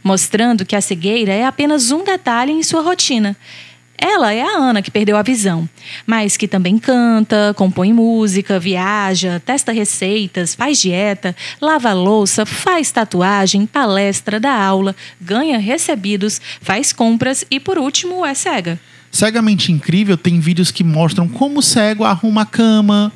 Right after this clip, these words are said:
Speaker 2: usa bengala no dia a dia, lida com preconceitos, responde comentários no YouTube, usa Snapchat, se maquia.
Speaker 1: Além de compartilhar a experiência com aplicativos de acessibilidade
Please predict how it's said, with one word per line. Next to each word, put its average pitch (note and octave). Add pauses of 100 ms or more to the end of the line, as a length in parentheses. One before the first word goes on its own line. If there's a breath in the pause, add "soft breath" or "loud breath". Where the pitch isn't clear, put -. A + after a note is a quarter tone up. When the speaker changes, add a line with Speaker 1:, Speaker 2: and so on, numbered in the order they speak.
Speaker 2:
usa D3
bengala E3
no D3
dia C3+
a G3
dia, F#3 (380 loud breath)
lida F#3
com D3+
preconceitos, E3+ (360 loud breath)
responde A#3
comentários F3
no F3+
YouTube, G#3+
usa C#3+
Snapchat, D#3+
se -
maquia. F3 (160 loud breath)
Speaker 1:
Além D#4
de F4+
compartilhar C4+
a A#3+
experiência D#4+
com G#3
aplicativos G3
de F#3
acessibilidade G#3